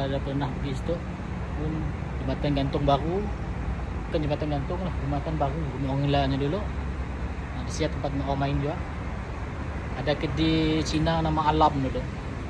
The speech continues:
Kami orang yang bermain di situ lah. Selalu, ah, manah dak burung di situ dulu. Ah, di situ lah tempatnya. Ah, tu Bahria.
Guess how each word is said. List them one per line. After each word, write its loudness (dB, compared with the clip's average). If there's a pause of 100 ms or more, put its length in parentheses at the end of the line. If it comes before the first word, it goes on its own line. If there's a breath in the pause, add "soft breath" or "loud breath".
(140)
Kami -4
orang 2
yang 2
bermain 4
di 4
situ 2
lah. 4 (840)
Selalu, 2 (560)
ah, 2
manah 4 (520)
dak 4
burung 4 (160)
di 4
situ 2
dulu. 4
Ah, 2
di 6
situ 4
lah 6
tempatnya. 4 (920)
Ah, 6 (100)
tu 4 (440)
Bahria. 2